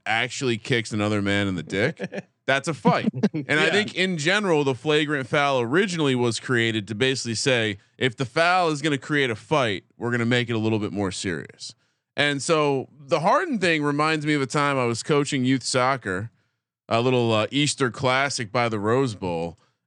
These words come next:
Speaker 1: And one of the girls out of nowhere, the ref just comes over and gives her a yellow card. Turns
Speaker 2: <laughs>
Speaker 1: out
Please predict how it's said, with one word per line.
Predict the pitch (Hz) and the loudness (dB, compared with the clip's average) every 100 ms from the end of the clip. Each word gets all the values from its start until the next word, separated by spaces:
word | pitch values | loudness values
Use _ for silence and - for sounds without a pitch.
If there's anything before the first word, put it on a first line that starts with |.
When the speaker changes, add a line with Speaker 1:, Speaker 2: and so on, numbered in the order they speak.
| - | -2
Speaker 1:
And | 139 139 127 | 0 0 0
one | 143 | 0
of | 185 | 2
the | 160 | 0
girls | 120 139 156 117 | 2 2 2 0
out | 113 139 | 0 0
of | 147 | 0
nowhere, | 135 151 143 113 | 0 2 2 0
the | 101 | -2
ref | 98 127 117 | 0 0 -2
just | - - | -6 -4
comes | 143 123 | -2 0
over | 120 117 110 | 0 0 0
and | 98 | 0
gives | 110 104 | -2 0
her | 107 | 0
a | 92 | 0
yellow | 95 92 | 0 -2
card. | 82 107 101 80 | -4 -2 -2 -2
Turns | - 147 156 127 | -2 0 0 0
Speaker 2:
<laughs> | |
Speaker 1:
out | 139 151 123 | 2 2 0